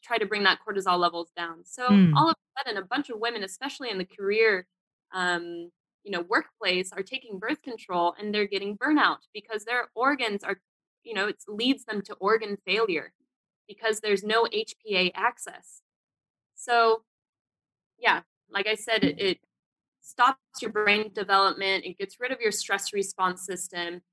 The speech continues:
Speaker 1: It doesn't make you ovulate. Um, so your sexual reproductive system isn't working. Um, your micro-, gut microbiome is depleted and you can't take in as many nutrients.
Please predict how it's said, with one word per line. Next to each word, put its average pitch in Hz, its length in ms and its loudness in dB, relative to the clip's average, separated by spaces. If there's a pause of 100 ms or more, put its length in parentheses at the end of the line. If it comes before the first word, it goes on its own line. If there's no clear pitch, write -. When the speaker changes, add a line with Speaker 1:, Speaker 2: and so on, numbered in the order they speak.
(320)
Speaker 1:
It 190 160 -10
doesn't 254 280 2
make 240 200 -2
you 214 100 0
ovulate. 190 680 2 (120)
Um, 175 180 -8
so - 120 -12
your 180 120 -2
sexual 208 420 -6
reproductive 185 680 -6 (840)
system 190 320 -6
isn't 175 320 -8
working. 175 540 -6 (640)
Um, 180 600 0 (880)
your 196 720 4 (480)
micro-, 214 560 2
gut 233 200 4
microbiome 180 1080 2
is 185 260 -6
depleted 196 800 0
and 190 140 0
you 185 100 2
can't 214 360 0 (160)
take 202 260 0
in 190 280 0
as 190 200 -6
many 185 220 -2
nutrients. 185 760 -4